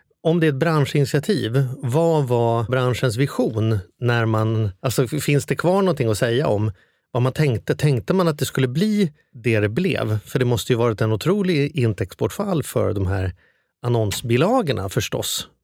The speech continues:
som inte har liksom, de, de, den cashen har ju inte kommit tillbaka.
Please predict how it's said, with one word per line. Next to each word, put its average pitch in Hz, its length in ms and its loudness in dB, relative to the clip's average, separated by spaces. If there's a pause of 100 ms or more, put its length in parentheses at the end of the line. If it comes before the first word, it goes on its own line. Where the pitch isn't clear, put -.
(100)
som 131 220 0
inte 120 260 0
har 104 240 0
liksom, 107 500 -4
de, 131 100 -2
de, 143 320 0
den 185 180 0
cashen - 360 -2
har 117 80 0
ju 120 60 0
inte 117 180 -2
kommit 110 220 -2
tillbaka. - 560 -4